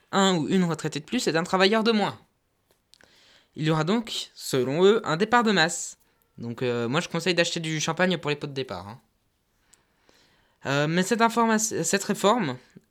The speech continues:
elle est loin de faire consensus. La nupes, première opposition en termes de députés, est contre l'intégralité. Et le R N voit un problème à l'âge de départ à soixante-quatre ans. Si le gouvernement s'imaginait pouvoir profiter des Républicains,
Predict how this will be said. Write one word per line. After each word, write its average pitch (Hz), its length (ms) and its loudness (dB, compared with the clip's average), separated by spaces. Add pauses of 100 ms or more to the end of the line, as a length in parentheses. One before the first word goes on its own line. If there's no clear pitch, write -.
elle 131 160 -2
est 170 80 4
loin 208 160 4
de 240 60 0
faire 233 120 2
consensus. 202 680 -2 (380)
La 127 100 0
nupes, 160 240 0 (180)
première 151 280 0
opposition 143 440 -6
en 135 60 -4
termes 120 160 -4
de 117 80 -6
députés, 143 640 -2 (560)
est 185 100 0
contre 247 240 0
l'intégralité. 233 720 2 (800)
Et 127 140 -4
le 165 120 4
R 175 160 2
N 220 280 2
voit 170 220 0
un 175 60 2
problème 190 460 2
à 180 120 4
l'âge 180 220 4
de 170 80 -2
départ 180 300 0
à 208 60 2
soixante-quatre 190 500 -4
ans. 95 160 -12 (1300)
Si - 160 -2
le 220 80 6
gouvernement 247 440 2
s'imaginait 165 600 -2 (180)
pouvoir 127 380 -4
profiter - 340 -10
des 113 80 -6
Républicains, 135 600 -4